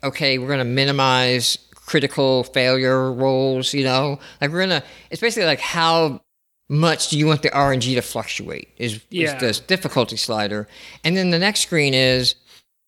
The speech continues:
Speaker 1: do you wanna turn on Iron Man? Meaning you cannot, um, save scum,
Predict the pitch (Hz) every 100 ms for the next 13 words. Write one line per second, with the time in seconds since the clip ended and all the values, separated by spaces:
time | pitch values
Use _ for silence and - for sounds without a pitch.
0 | - 127 127 139 151 175 170 185 190 202
1 | 240 160 110 80 - _ - 131 135 131
2 | 127 135 165 143 139 143 135 _ _ _
3 | _ 147 147 143 139 139 135 - - -
4 | 180 175 180 - 123 104 92